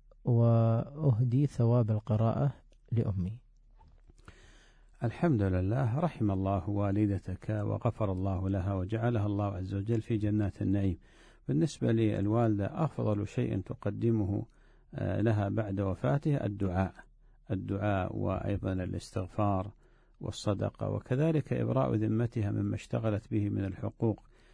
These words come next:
Speaker 2: التي لله أو للناس، كالحج مثلًا إذا لم تكن قد حجت تحجون عنها، كذلك إذا عليها ديون وقروض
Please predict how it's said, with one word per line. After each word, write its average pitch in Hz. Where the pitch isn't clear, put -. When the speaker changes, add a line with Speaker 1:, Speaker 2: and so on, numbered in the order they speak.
Speaker 2:
التي 107
لله 107
أو 101
للناس، 95
كالحج 104
مثلًا 95
إذا 98
لم 104
تكن -
قد 98
حجت 113
تحجون 104
عنها، 98
كذلك 120
إذا 101
عليها 98
ديون 101
وقروض 101